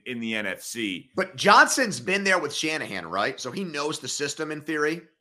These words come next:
Speaker 1: Yeah.
Speaker 2: They should play him next week and just
Speaker 1: I
Speaker 2: hope he's Geno Smith light.
Speaker 1: Right. I, I think that it's like the scene in The Princess Bride. There's a difference between mostly dead and dead.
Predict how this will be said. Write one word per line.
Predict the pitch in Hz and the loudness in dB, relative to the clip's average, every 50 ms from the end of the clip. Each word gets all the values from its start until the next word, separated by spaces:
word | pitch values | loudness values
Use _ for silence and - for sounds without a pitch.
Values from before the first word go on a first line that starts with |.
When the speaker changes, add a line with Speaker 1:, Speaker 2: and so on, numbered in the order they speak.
| _ _ _ - | _ _ _ -2
Speaker 1:
Yeah. | 127 127 110 73 - - _ _ _ _ _ _ | 2 2 2 2 0 -6 _ _ _ _ _ _
Speaker 2:
They | 131 156 | -2 -2
should | 170 - 190 160 - | 0 0 -2 -4 -4
play | - 170 165 156 139 | -2 -2 -2 -2 -2
him | 123 123 | -2 -2
next | 123 123 - - | -4 -4 -4 -6
week | 117 117 110 92 - - - _ _ _ _ _ _ _ _ _ _ _ _ _ _ _ _ - | -8 -8 -8 -8 -8 -12 -18 _ _ _ _ _ _ _ _ _ _ _ _ _ _ _ _ -8
and | 143 139 | 0 4
just | 135 139 | 6 8
Speaker 1:
I | 143 | 8
Speaker 2:
hope | 151 180 170 - | 8 6 4 2
he's | 170 160 139 | -2 -4 -6
Geno | - - 165 165 160 151 151 | -4 -4 -4 -2 -2 -2 -2
Smith | 147 - 131 143 131 - 123 | -2 -4 -6 -8 -10 -8 -4
light. | 120 117 104 92 85 - _ _ _ _ _ _ _ _ _ 117 | -2 -2 -2 -2 -6 -10 _ _ _ _ _ _ _ _ _ -6
Speaker 1:
Right. | 127 139 147 131 113 104 85 - - _ _ _ _ _ _ _ | 0 2 4 4 4 2 0 -4 -10 _ _ _ _ _ _ _
I, | - 131 147 - - - - _ _ _ _ _ _ _ _ _ _ _ _ _ _ _ _ _ _ _ _ _ - | 0 2 2 2 0 -4 -12 _ _ _ _ _ _ _ _ _ _ _ _ _ _ _ _ _ _ _ _ _ 4
I | 127 151 | 4 4
think | 143 - 208 214 226 190 - - | 4 2 -2 -2 -2 -4 -8 -6
that | 160 185 175 165 - - | -2 -2 -2 -2 -2 -4
it's | 165 143 - | -4 -4 -2
like | - 156 135 | -2 -4 -4
the | 143 143 | -4 -6
scene | 139 - - 156 160 156 | -6 -6 -4 -4 -4 -4
in | 151 147 | -4 -4
The | 135 | -6
Princess | - - 139 135 131 131 127 110 - | -4 -4 -4 -4 -4 -4 -4 -4 -6
Bride. | - - 107 101 95 85 80 - - - _ _ _ _ _ _ _ _ _ _ _ _ _ | -6 -4 -2 -2 0 -2 -4 -6 -10 -16 _ _ _ _ _ _ _ _ _ _ _ _ _
There's | - 120 113 120 | -8 -6 -4 -4
a | 135 | -2
difference | 123 143 151 147 170 170 139 | 0 0 0 0 0 -2 -4
between | 147 151 143 - 160 160 151 139 127 113 - - _ _ _ _ _ _ _ _ _ _ | -6 -8 -6 -4 -2 0 0 0 -2 -2 -6 -10 _ _ _ _ _ _ _ _ _ _
mostly | 92 98 110 120 131 135 143 143 139 - - - 143 143 143 135 | -8 -6 -2 2 4 4 4 4 2 -2 -4 -4 -2 0 0 0
dead | 127 139 135 135 139 139 135 135 131 131 _ _ _ _ _ _ _ _ _ | 2 2 2 2 2 2 -2 -4 -8 -14 _ _ _ _ _ _ _ _ _
and | 123 117 113 107 90 | -6 -6 -4 -6 -4
dead. | - 107 98 82 62 - - | -2 -2 -2 -2 -4 -8 -14